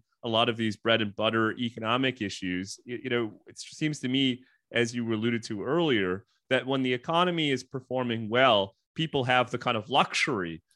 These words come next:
of tuning out of politics. Uh, as we enter a period of kind of sustained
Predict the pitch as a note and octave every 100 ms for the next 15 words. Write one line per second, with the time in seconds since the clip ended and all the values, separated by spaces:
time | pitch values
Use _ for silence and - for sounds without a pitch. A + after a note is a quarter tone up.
0 | _ - A#2+ A2 - D#3 C3 A2+ B2 D#3
1 | B2 - - F#2+ F#2 F2 F#2+ F2+ - -
2 | _ _ - A2+ A2 - B2+ D#3+ D3 C#3+
3 | B2 C3 D3+ A#2+ G#2 A#2+ B2 A#2+ G#2 -
4 | A2 G2+ G#2 - G#2+ A#2 C3+ G#2+